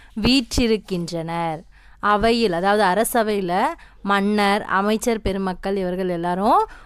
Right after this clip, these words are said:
உட்கார்ந்துகிட்டு இருக்காங்க. அப்போது அங்கு வந்த தச்சர் ஒருவர் மன்னரை வணங்கி பணிகிறார். அவங்க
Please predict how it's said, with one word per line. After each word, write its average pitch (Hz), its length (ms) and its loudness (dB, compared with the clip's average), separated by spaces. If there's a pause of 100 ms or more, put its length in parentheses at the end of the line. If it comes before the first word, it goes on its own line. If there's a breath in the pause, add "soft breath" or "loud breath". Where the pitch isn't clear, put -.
உட்கார்ந்துகிட்டு 190 520 -4
இருக்காங்க. 156 680 -6 (760 soft breath)
அப்போது 226 880 0 (160)
அங்கு 285 440 2
வந்த 240 420 2
தச்சர் 240 440 -2
ஒருவர் 175 560 -2 (260 soft breath)
மன்னரை 220 760 2
வணங்கி 214 720 -2
பணிகிறார். 165 840 -2 (680 soft breath)
அவங்க 226 400 2